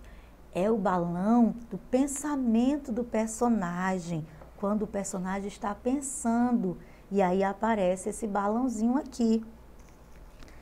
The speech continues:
Temos também este. O que será que significa este balão? É a ideia do personagem.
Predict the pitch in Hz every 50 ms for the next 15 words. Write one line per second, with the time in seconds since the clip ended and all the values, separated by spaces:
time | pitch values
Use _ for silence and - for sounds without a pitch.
0 | - - - - - - - - 208 208 214 214 214 - - 175 180 175 202 214
1 | 226 226 208 190 196 208 220 233 240 233 233 - - - - 190 160 151 - -
2 | - - - - - - - - - - - - - - - - - - - -
3 | - - - - - - 508 587 - 605 523 - 254 226 214 214 - - 214 185
4 | 190 190 185 - - 190 - - 175 - - 175 170 170 165 170 180 185 180 170
5 | 160 156 151 - - - - - - - - - - - - - - - 180 175
6 | 165 180 208 233 208 175 160 160 190 196 208 220 233 233 226 214 214 185 190 185
7 | - 190 190 190 190 - 202 190 185 175 160 165 160 156 175